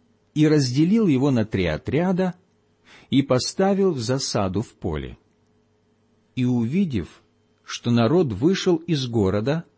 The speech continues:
восстал на них и побил их. Между тем,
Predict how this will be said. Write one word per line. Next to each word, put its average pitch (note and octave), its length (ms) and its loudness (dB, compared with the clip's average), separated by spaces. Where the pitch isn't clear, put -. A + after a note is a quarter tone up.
восстал B2+ 640 0
на F#3+ 160 4
них F3 440 -2
и F3 140 0
побил A#2 640 0
их. F#2 420 -10
Между F#3 500 2
тем, G2+ 460 2